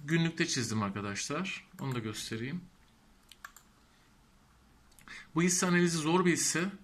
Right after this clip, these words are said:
O yüzden bir yerlerden kendime şeyler almaya çalışıyorum. Sağlamalar almaya çalışıyorum. Bakın bunu da günlükte çizdim. Nasıl çizdim? Şurada bakın bir onayı var. Benim için bir onay bu. Gitmiş.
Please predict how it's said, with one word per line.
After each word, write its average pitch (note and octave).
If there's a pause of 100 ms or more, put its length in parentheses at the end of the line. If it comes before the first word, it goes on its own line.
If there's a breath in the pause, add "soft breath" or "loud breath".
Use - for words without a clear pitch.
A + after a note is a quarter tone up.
(100)
O D3+
yüzden D3+
bir D#3
yerlerden D3+ (160)
kendime D3 (320 loud breath)
şeyler D3
almaya A#2+
çalışıyorum. G#2
Sağlamalar B2+
almaya G2+
çalışıyorum. G2 (680 loud breath)
Bakın D#3+
bunu F3
da E3+
günlükte C#3+
çizdim. F#2+ (600)
Nasıl E3
çizdim? D3 (1300)
Şurada C#3
bakın C3
bir B2
onayı B2
var. B2+
Benim G#2
için G2+
bir A2
onay A2
bu. A#2+
Gitmiş. A2+